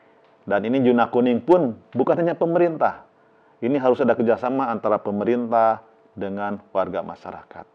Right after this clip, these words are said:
Kalau minggu depan Cianjur sudah zona kuning, kami dipersilahkan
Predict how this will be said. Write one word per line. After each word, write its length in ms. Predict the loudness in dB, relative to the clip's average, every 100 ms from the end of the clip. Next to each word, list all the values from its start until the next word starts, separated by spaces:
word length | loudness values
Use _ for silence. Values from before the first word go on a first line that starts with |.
| _ _ _ _ _ _
Kalau 260 | 2 6 6
minggu 180 | 6 2 0
depan 480 | 2 4 4 2 -6
Cianjur 320 | -2 -2 -2 -4
sudah 240 | -2 -2
zona 160 | -2 -4
kuning, 360 | -2 0 0 -2 -6 _ _ _
kami 400 | -12 -8 -6 -6 -10 _ _ -8
dipersilahkan 880 | -8 -8 -6 -2 -2 -4 -10 -10